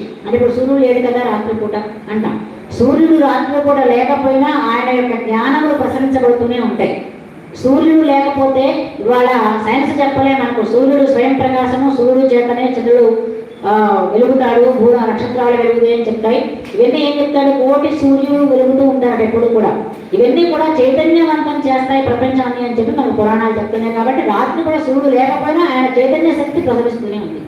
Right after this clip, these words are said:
అంతకనే నక్షత్రాలు వెలుగుతున్నాయి, చంద్రుడు వెలుగుతూ ఉన్నాడు, భూమి కాంతులతో ఎంత చిమ్మ చీకట్లో మనం బయటికి పోయినా ఎక్కడో ఒక రకమైనటువంటి ఒక కాంతి పుణ్యం మనకు కనపడుతూ ఉంటుంది, అది సౌరశక్తి. కాబట్టి ఆ ప్రత్యక్ష సాక్షులు అన్నీ కూడా మనల్ని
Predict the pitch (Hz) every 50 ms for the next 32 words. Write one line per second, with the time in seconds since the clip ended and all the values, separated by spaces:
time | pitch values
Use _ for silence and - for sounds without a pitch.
0 | - - - - - - - - - - 247 285 294 320 339 349 311 294 302 277
1 | 277 277 285 285 277 262 254 247 247 254 254 247 240 247 226 208 - 214 220 247
2 | 277 311 320 285 269 262 269 269 262 262 262 240 233 220 208 202 202 247 277 -
3 | - - 247 240 262 262 262 269 262 254 254 - - - - - - - - 190
4 | 214 214 214 226 285 277 277 285 320 311 320 302 302 311 285 277 294 294 285 277
5 | 277 269 262 254 254 254 262 262 - 262 269 269 269 294 247 220 - 269 277 285
6 | 269 247 240 240 262 277 269 269 262 254 240 240 240 220 220 214 220 240 269 302
7 | 311 302 269 262 277 262 269 277 269 - 226 - 214 208 214 220 233 226 226 220
8 | 208 202 - 185 190 175 156 - - - - - - 185 214 - - 190 196 214
9 | 220 - 185 - - - - - - - - - - - - 226 226 254 277 262
10 | 262 269 262 233 220 - 214 311 311 311 - 311 302 277 262 262 254 254 - 262
11 | 254 262 247 226 254 254 247 233 233 233 214 214 220 233 240 220 208 208 -